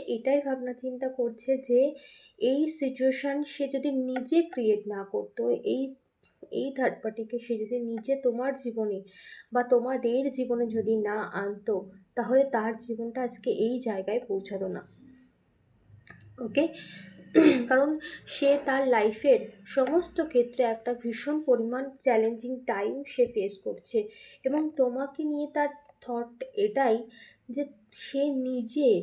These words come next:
এই ভুলকে বা সে নিজে এই কর্মকাণ্ডকে সম্পূর্ণ ডেকে এনেছে তোমার জীবনে, ওকে? এবং তার জীবনে, তোমাদের জীবনে। <clears throat> কারণ তার জীবনে যেভাবে তার লাইফটা স্পয়েল হচ্ছে,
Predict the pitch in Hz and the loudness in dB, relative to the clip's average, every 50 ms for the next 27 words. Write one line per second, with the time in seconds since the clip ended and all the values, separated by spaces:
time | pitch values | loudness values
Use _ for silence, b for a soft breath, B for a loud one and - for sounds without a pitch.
0 | - - - - - 233 240 247 226 - - - 233 247 262 262 254 - 233 220 | -2 -8 -8 -4 -4 -2 -2 -4 -6 -10 -10 -6 -6 -6 -6 -6 -4 2 2 2
1 | 208 214 233 240 233 - - 254 254 247 240 233 233 226 220 - 262 269 269 269 | 2 2 -2 -4 -6 -6 -4 -4 -4 -2 -4 -6 -6 -8 -8 -4 0 0 0 0
2 | 269 262 - 226 214 202 220 233 240 240 240 226 220 214 214 220 220 - 262 262 | 0 -2 -2 -2 -2 -2 -2 -4 -4 -2 -2 -2 -2 0 -2 -4 -4 -4 -8 -6
3 | - 240 220 202 202 - 226 233 254 285 254 220 196 196 - 202 185 185 180 185 | -6 -6 -8 -8 -8 -8 -8 -4 -4 -2 0 0 0 0 -2 -4 -4 -4 -4 -6
4 | 185 - - 208 - - b b b b b b b - - 226 220 233 233 240 | -8 -10 -12 -14 -16 -18 b b b b b b b 0 0 2 2 2 0 -2
5 | 226 233 - 202 185 175 165 170 180 180 180 - _ _ _ _ - 226 - - | -2 -4 -4 -6 -4 -4 -4 -4 -6 -6 -8 -12 _ _ _ _ -20 -14 -8 -6
6 | 294 277 285 - - - - b b b b b - - _ - - - _ _ | -6 -6 -6 -10 -20 -20 -20 b b b b b -20 -20 _ -20 -20 -20 _ _
7 | - - - - - - - 269 262 262 294 320 330 - 220 185 185 202 185 - | -8 -8 -8 -8 -8 -4 0 2 2 4 2 2 4 2 4 4 2 0 2 0
8 | 208 190 185 180 185 190 190 - - - 247 240 254 269 254 240 233 247 240 240 | 0 0 0 -2 -6 -6 -4 -4 -2 -2 -2 -2 0 0 2 2 2 2 0 -2
9 | - 220 208 180 185 185 185 190 - B B B B B B B B B B - | -2 -2 0 0 0 -4 -6 -8 -10 B B B B B B B B B B -6
10 | - - 339 311 302 285 269 233 220 277 269 277 294 311 302 - - 262 240 226 | 2 6 8 8 8 8 6 4 2 2 2 2 2 0 -2 -2 -2 0 2 2
11 | 233 240 240 240 254 262 262 269 269 285 285 254 262 226 214 208 220 240 240 269 | 2 0 0 -2 -2 -4 -4 -2 -2 -2 -2 0 2 2 2 2 2 -2 0 0
12 | 277 277 269 247 240 226 220 220 220 220 - 254 233 - - - 226 214 208 208 | 0 0 2 2 2 4 2 0 0 -2 -4 -2 -2 -2 -2 -4 -4 -4 -2 -2
13 | 226 247 233 233 220 - - - 240 190 175 | -2 -2 -2 -4 -6 -6 -4 -2 -2 -2 -2